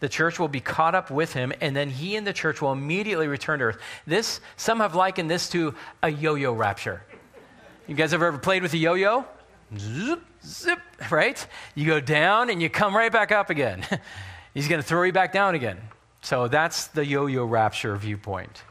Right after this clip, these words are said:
Now, there are some serious problems with that. First, it destroys the imminency of the Lord's return. We're repeatedly told that the Lord's return is imminent and that we should always be ready. That's why every generation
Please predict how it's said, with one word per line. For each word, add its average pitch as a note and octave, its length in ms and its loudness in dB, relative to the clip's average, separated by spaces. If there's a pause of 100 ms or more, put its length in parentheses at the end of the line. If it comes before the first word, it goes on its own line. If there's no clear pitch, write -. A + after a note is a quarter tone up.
(840)
Now, D#3 80 2
there A3 120 4
are G#3+ 40 0
some E3 180 -2
serious G3 580 2
problems D#3 480 0
with A#2+ 180 -2
that. F#2+ 320 -2 (520)
First, A3 380 0
it G3 80 -2
destroys F#3 760 0
the E3 200 -4 (100)
imminency F#3 1000 0
of E3 180 2
the D#3+ 100 -2
Lord's D#3 340 0
return. A3+ 540 -4 (460)
We're F#3+ 140 2
repeatedly B3 760 -2
told F#3 260 -2
that F#3 100 0
the E3 100 -2
Lord's F3 260 2
return E3 400 -2
is D3+ 180 -2 (140)
imminent G3+ 680 -2 (200)
and C#3+ 160 -2
that D#3+ 140 0
we D#3+ 80 -2
should E3 160 -6
always D3+ 320 2
be E3 100 -2
ready. D#3 280 0
That's C3 200 -2
why F3+ 120 2
every F3+ 260 4
generation D#3 720 0